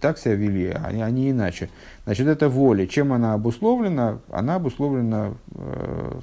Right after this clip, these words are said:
внутренним своим содержанием, то есть наслаждением. Наслаждение одевается внутрь этой воли.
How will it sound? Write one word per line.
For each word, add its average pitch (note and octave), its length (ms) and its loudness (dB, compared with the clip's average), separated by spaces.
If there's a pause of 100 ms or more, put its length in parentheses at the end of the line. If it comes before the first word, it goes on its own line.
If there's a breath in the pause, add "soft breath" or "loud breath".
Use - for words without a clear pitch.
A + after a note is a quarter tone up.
(140)
внутренним G#2+ 680 2
своим F#2 400 -2
содержанием, A2+ 840 -2
то C3+ 160 2
есть F3+ 240 -2
наслаждением. A#2 800 -2 (460 loud breath)
Наслаждение A#2 600 2
одевается G2 720 2
внутрь G2+ 400 -2
этой F#2+ 320 -2
воли. G2 380 -2